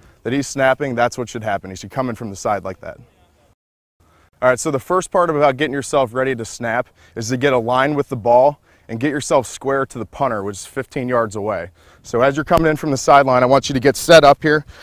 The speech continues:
and I want you to put the ball one yard in front of where you're at. Okay, this is where you should be practicing at for the most part when you're starting out as a young snapper. Get yourself lined up, put the ball about a,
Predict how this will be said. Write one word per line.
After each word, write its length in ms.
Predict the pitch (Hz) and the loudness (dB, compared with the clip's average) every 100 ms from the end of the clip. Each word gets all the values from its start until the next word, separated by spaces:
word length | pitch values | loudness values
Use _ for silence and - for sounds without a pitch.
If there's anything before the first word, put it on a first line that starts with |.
| - - | -20 2
and 100 | 139 | 4
I 60 | |
want 240 | 147 180 220 | 8 6 6
you 60 | |
to 80 | 180 | 2
put 180 | - 180 | 2 0
the 80 | 131 | 2
ball 320 | 143 139 120 | 4 4 4
one 240 | 120 143 | 2 0
yard 300 | 143 143 143 | 4 4 4
in 80 | 120 | -2
front 280 | 104 131 127 | -4 -4 -2
of 60 | |
where 120 | 113 110 | -2 -2
you're 200 | 104 104 | -2 0
at. 220 | 113 131 _ _ _ _ | 0 -2 _ _ _ _
Okay, 180 | - 135 | 2 4
this 180 | 131 151 | 4 2
is 60 | 156 | 4
where 140 | 160 | 4
you 80 | 143 | 4
should 140 | - | 0
be 80 | 127 | -2
practicing 600 | - 135 123 117 117 104 | 2 4 4 0 2 6
at 140 | 104 | 6
for 100 | - | 4
the 60 | 113 | -4
most 280 | 110 113 - | -4 -6 -4
part 180 | 117 98 | -4 -4
when 80 | |
you're 80 | 104 | -8
starting 380 | 104 - 123 113 | -10 -4 -4 -2
out 160 | 113 113 | -4 -4
as 140 | 104 | -6
a 60 | 101 | -6
young 220 | 110 110 | -6 -6
snapper. 540 | - 113 113 135 131 _ - - _ | -10 -8 -6 -4 -8 _ -20 -20 _
Get 100 | 151 | 0
yourself 380 | 156 160 185 139 | 2 6 6 6
lined 280 | 151 151 127 | 4 4 6
up, 140 | 127 | 6
put 160 | 156 135 | 4 -4
the 60 | |
ball 220 | 117 135 131 | 2 4 6
about 180 | 135 | 6
a, 100 | 117 | 4